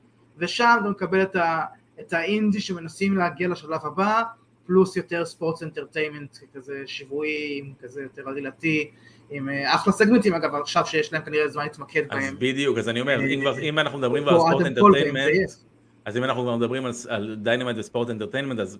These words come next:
Speaker 2: מבחינתי הדבר שהיה הכי ספורט אנטרטיינמנט, זה היה כל ה-, אגב, כל הסגמנט וכל הקרב, אה, של, אה, אם ג'יי אף ואדם קול, אה, ובאמת, נתחיל מה-, מה-, מהסגמנט עצמו.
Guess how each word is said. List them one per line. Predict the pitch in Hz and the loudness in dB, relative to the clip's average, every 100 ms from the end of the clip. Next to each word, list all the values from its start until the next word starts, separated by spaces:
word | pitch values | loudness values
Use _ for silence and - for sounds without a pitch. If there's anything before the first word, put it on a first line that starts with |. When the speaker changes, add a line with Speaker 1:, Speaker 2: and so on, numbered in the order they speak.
| 117 | -18
Speaker 2:
מבחינתי | 104 107 95 127 127 | -14 -10 -6 -2 0
הדבר | 101 92 113 | 0 -2 -4
שהיה | 117 98 110 | -2 -2 -2
הכי | - 113 170 | -2 0 0
ספורט | 175 117 92 | 0 -2 -2
אנטרטיינמנט, | 92 90 87 87 87 90 101 - _ _ _ _ | -4 -6 -8 -8 -8 -8 -10 -14 _ _ _ _
זה | - 110 | -2 2
היה | 107 117 117 | 6 6 4
כל | 117 117 113 | 0 0 2
ה-, | 107 107 104 104 104 - - | 0 0 -2 -2 -6 -12 -2
אגב, | 156 180 143 | 4 4 4
כל | 156 165 | 4 2
הסגמנט | - 147 135 117 110 110 | 4 2 2 -2 -4 -6
וכל | 117 135 139 | -6 -2 0
הקרב, | 135 139 160 117 87 - _ _ _ - | 0 0 2 2 -4 -18 _ _ _ -10
אה, | 101 98 98 95 95 | -6 -4 -4 -4 -6
של, | 90 - 98 98 | -8 -6 -6 -4
אה, | 98 95 95 92 90 90 104 | -4 -4 -4 -4 -6 -6 -8
אם | 113 | -8
ג'יי | 113 107 110 107 | -6 -4 -2 -4
אף | - - 104 117 | -8 -20 -12 -6
ואדם | 117 107 101 98 | -4 -4 -6 -10
קול, | - 117 175 214 - _ _ - | -4 -2 -2 -4 -14 _ _ -8
אה, | 104 104 104 104 104 104 107 104 | -4 -2 -2 -2 -4 -4 -6 -6
ובאמת, | 110 131 143 - _ | -4 -4 -4 -8 _
נתחיל | 107 - 143 151 | -14 -8 -4 -2
מה-, | 160 139 113 104 98 101 | 2 2 2 0 -2 -4
מה-, | 101 101 | -4 -6
מהסגמנט | 104 101 98 127 131 131 104 | -6 -8 -6 -4 -4 -6 -8
עצמו. | - 113 135 156 | -10 -8 -6 -6